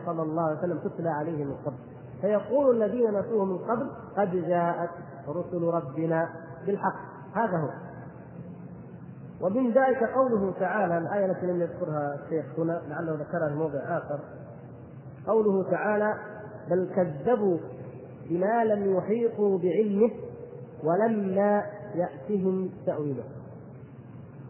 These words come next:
لاحظ هنا شيئين، الذي كذبوا به وهو القرآن،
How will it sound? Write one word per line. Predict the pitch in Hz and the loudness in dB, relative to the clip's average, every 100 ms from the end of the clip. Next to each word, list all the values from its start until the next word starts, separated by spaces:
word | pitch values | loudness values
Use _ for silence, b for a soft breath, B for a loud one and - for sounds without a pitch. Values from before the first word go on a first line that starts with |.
| - - - - - | -16 -16 -16 -16 -6
لاحظ | 185 220 208 | -2 0 0
هنا | 185 220 202 | 0 2 0
شيئين، | 196 175 165 139 117 - - | 0 -2 0 0 -2 -14 -8
الذي | 156 165 175 | -4 -2 -2
كذبوا | 208 175 180 175 | -2 2 2 2
به | 165 131 | 0 -2
وهو | 143 180 | 0 2
القرآن، | 170 180 170 175 147 | 2 0 0 0 -2